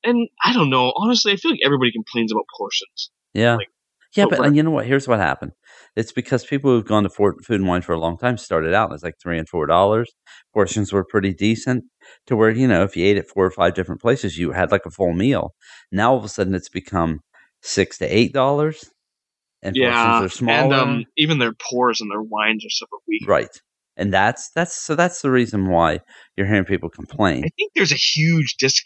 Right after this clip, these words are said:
Speaker 1: like you said, a disconnect between these parks and those parks. 'Cause if they did it like this, I actually have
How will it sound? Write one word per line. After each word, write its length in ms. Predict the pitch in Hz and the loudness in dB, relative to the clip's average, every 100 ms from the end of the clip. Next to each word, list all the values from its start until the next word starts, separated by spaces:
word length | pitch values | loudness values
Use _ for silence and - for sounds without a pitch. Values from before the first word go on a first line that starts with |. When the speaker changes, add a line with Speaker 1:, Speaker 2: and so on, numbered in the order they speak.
| 139 | -2
Speaker 1:
like 160 | 131 131 | -4 -4
you 60 | |
said, 140 | - 117 | -2 -2
a 20 | 110 | -2
disconnect 460 | 123 - 110 101 - | -4 -2 -2 -4 -4
between 520 | 113 - 107 104 101 _ _ | -10 -4 -4 -4 -8 _ _
these 180 | 120 107 - | -2 -2 -2
parks 240 | 95 - | 0 0
and 80 | 101 | -2
those 160 | 107 - | -6 -6
parks. 360 | 95 92 - - _ _ _ _ | -4 -4 -6 -12 _ _ _ _
'Cause 100 | 160 | -2
if 40 | 160 | 0
they 120 | 233 | 2
did 140 | 392 285 | 2 2
it 40 | |
like 180 | 165 139 | 0 0
this, 180 | 160 160 | -2 0
I 140 | 175 | 0
actually 360 | 285 285 - 160 | 0 0 -2 -2
have 240 | 156 180 | 0 -2